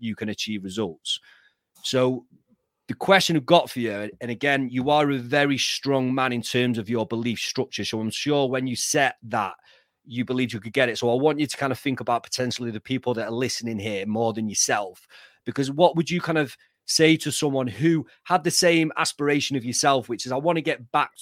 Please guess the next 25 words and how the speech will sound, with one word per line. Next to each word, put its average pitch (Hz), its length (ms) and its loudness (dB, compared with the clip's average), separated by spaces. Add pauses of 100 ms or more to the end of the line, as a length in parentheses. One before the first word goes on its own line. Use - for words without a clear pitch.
(120)
to 156 200 4
where 131 240 2
I 120 120 0
was 120 260 -2
at 113 120 -14
this 123 200 -8
point," 120 480 -6 (500)
but 123 280 -2
they 156 260 4
have 123 320 -4
more 135 540 0 (320)
of 135 100 -2
a 135 80 0
limited 143 480 0
belief 123 440 -4
of, 117 280 -2 (640)
"I - 80 -10
don't 131 280 -2
think 123 200 -6
I 107 40 -12
could 101 200 -8
do 120 220 0
that. 110 240 -2 (320)
Like, 104 360 -10
I, 110 80 -12